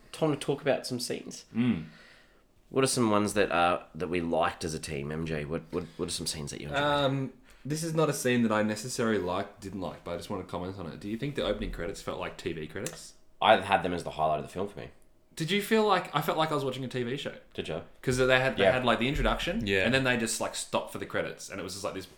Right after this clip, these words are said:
Speaker 2: like, a credit scene, like, that you would see on a T V show. It
Speaker 1: Yeah,
Speaker 2: just
Speaker 1: it
Speaker 2: thought that was
Speaker 1: remind-,
Speaker 2: weird.
Speaker 1: yeah, it, it reminds you of a lot of these, these new sort of streaming shows that put a lot of time and effort into their credits
Speaker 2: Yeah.
Speaker 1: and, and the messages and the ideas of the characters and what they represent in the, in the credits. I thought that, like,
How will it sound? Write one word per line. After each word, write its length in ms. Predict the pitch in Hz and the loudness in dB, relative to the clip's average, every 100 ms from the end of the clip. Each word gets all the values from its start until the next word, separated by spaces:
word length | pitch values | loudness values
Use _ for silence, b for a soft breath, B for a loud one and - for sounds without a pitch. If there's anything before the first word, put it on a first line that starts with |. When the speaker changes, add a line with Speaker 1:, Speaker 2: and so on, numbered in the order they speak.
| - - - | -20 -20 -12
Speaker 2:
like, 160 | 90 92 | -6 -6
a 40 | |
credit 280 | 92 147 160 | -2 -4 -4
scene, 200 | - 95 | -6 -6
like, 180 | 87 85 | -6 -8
that 60 | 85 | -8
you 100 | 87 | -8
would 100 | 82 | -6
see 120 | 101 | -8
on 120 | 92 | -8
a 40 | 95 | -10
T 100 | 117 | -10
V 100 | 120 | -10
show. 120 | 92 | -14
It 60 | 90 - _ _ - | -16 -20 _ _ -2
Speaker 1:
Yeah, 100 | 82 | -2
Speaker 2:
just 140 | 73 - | -2 -4
Speaker 1:
it 40 | |
Speaker 2:
thought 60 | - | 0
that 60 | |
was 80 | 98 | 2
Speaker 1:
remind-, 320 | 104 110 107 | 6 6 4
Speaker 2:
weird. 200 | 90 85 | 2 0
Speaker 1:
yeah, 60 | 78 | 0
it, 120 | 80 82 85 | -2 0 0
it 60 | |
reminds 360 | 90 92 92 90 | 0 0 0 0
you 120 | 87 | -2
of 100 | 80 | -2
a 40 | 80 | -2
lot 160 | 80 | -2
of 120 | 78 73 | -4 -6
these, 420 | 78 76 73 - B B B B - | -6 -6 -8 -12 B B B B -4
these 200 | 82 78 | -2 -2
new 200 | 85 82 | -2 -2
sort 200 | 80 82 80 | -2 -2 -2
of 160 | 71 - - | -2 -12 -10
streaming 460 | - 90 80 78 | -4 0 0 -2
shows 260 | 78 76 71 | -4 -4 -4
that 100 | - | -6
put 120 | - | -6
a 40 | 80 | -2
lot 120 | 78 | -2
of 60 | |
time 260 | 73 76 73 | -4 -6 -6
and 80 | 69 | -6
effort 200 | 69 71 | -8 -10
into 180 | 71 73 | -10 -8
their 120 | 71 | -10
credits 400 | - 73 71 110 | -8 -8 -6 -2
Speaker 2:
Yeah. 60 | 101 | -2
Speaker 1:
and, 160 | 82 73 | -2 -4
and 180 | 76 73 | -6 -6
the 40 | 73 | -4
messages 420 | 76 - 71 76 | -4 -6 -8 -6
and 100 | 76 | -6
the 80 | 73 | -4
ideas 360 | 69 69 76 73 | -4 -4 -4 -6
of 60 | |
the 60 | 69 | -10
characters 440 | - 71 71 73 71 | -6 -6 -4 -6 -8
and 120 | 71 | -8
what 140 | 67 | -6
they 100 | 73 | -6
represent 400 | 69 71 71 67 | -6 -6 -8 -8
in 80 | 67 | -6
the, 160 | 67 64 | -8 -8
in 60 | 71 | -10
the 80 | 65 | -10
credits. 340 | - 64 58 | -8 -8 -4
I 60 | 80 | -2
thought 160 | 107 135 | 0 0
that, 120 | - | 0
like, 220 | 76 - | -2 -4